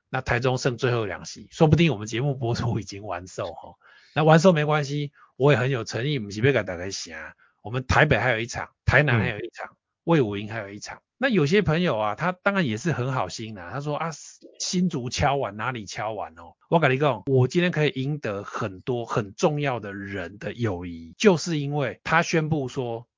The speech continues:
Speaker 1: 他是台湾人哦，他说他日本有演讲，我二话不说，我就买机票、订饭店、买现场的门票，
Speaker 2: 嗯。
Speaker 1: 而不是说什么时候我家附近有一场。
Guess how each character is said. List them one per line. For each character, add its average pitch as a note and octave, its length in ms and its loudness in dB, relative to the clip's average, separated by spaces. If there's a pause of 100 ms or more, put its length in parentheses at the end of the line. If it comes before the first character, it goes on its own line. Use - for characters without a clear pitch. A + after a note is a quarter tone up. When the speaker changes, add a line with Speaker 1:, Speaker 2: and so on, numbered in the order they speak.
(220)
Speaker 1:
他 - 140 -2
是 E3 80 -8
台 B2 160 0
湾 B2+ 160 0
人 F2+ 180 -8
哦， F2 220 -14 (240)
他 D3+ 140 -2
说 D#3+ 160 -2
他 D3 120 0
日 D#3 200 0
本 G#2 160 -6
有 F2+ 160 -12
演 F#2+ 180 -12
讲， G#2 180 -12 (260)
我 A#2+ 260 -8 (100)
二 E3 300 6
话 D3 240 6
不 D3 160 2
说， A2+ 440 -8 (160)
我 G#2 120 -12
就 C3 180 -6
买 G2+ 200 -8
机 A#2+ 340 -6
票、 A#2+ 340 2 (220)
订 A2 240 -4
饭 G#2+ 280 -4
店、 G#2 280 -8
买 F#2 240 -8
现 A#2 260 0
场 G2+ 160 6
的 E2 80 -4
门 - 160 -12 (160)
票， - 160 -14 (160)
Speaker 2:
嗯。 E3 160 8
Speaker 1:
而 F#3+ 60 10
不 F3 160 8
是 G#3+ 180 6
说 D#3 420 2 (200)
什 - 280 -8
么 A2+ 140 -8
时 C3 220 -4
候 C#3+ 100 0
我 F#2+ 160 -6
家 A2+ 200 -2
附 A#2 200 -8
近 A2+ 220 -10
有 F2+ 180 -10
一 G#2 60 -12
场。 - 240 -14